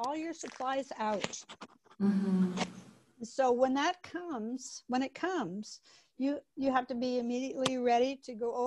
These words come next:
Speaker 1: over and jump on it, at, at, at, or have a big canvas and set the canvas up in the room, and it's gonna talk to you. It'll talk to you. It'll say, "Oh,
Speaker 2: Mm-hmm.
Speaker 1: you're gonna do this. You're gonna do it tomorrow. So get ready,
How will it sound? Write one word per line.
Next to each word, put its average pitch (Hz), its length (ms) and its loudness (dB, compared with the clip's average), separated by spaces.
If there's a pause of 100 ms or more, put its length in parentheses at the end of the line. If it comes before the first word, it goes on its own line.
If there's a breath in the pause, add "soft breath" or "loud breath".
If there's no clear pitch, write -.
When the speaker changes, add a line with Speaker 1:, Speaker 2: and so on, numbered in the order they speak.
Speaker 1:
over 285 180 -4
and 214 300 -4
jump 285 280 0
on 220 160 -2
it, - 80 -12 (680 loud breath)
at, 269 140 -2 (180)
at, 277 160 2 (100)
at, 254 220 4
or 277 360 4 (200)
have 254 220 -2
a 247 60 0
big 262 340 0
canvas 294 800 -4 (220)
and 220 140 -4
set 269 260 0
the 277 80 -10
canvas 294 440 -6
up 233 200 -2
in 233 80 -6
the 226 100 -6
room, 269 220 -2
and 233 100 -2
it's 220 240 -6
gonna 262 220 -4
talk 339 400 0
to - 140 -4
you. 180 280 -2 (460)
It'll 262 220 2
talk 415 400 0
to - 80 -4
you. 175 180 -4
It'll 202 200 2
say, 220 220 0
"Oh, - 260 10
Speaker 2:
Mm-hmm. - 680 -6
Speaker 1:
you're 214 120 0
gonna 269 200 8
do 311 220 4
this. 269 240 6
You're 240 100 0
gonna 233 160 4
do 226 140 6
it 254 120 6
tomorrow. 311 580 2
So 226 180 6
get 233 220 8
ready, 320 440 4